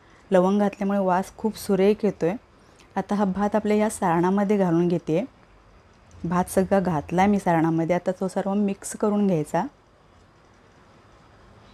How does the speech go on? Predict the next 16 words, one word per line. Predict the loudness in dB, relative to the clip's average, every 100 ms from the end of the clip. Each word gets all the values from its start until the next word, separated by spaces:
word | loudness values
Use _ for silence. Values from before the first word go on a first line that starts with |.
| -20 -20 -20 -20 -20 -20 -12
भात | -4 -2 0
मी | 0
आता | -2
सगळा | -2 0 2
मिक्स | 2 0 -2 -4
करून | -2 0 2
घेतला | 2 0 0
आहे, | -4 -4 -10 _ _ _ -20 -8
तुम्ही | -2 0
बघू | 2 2 0
शकताय. | -2 -6 -6 -6 -8 -20 -20 -14 -6
मस्त | -6 -4 -2
असा | -2 -2
कलर | 0 2 4 4
आला | 2 0
आहे, | -4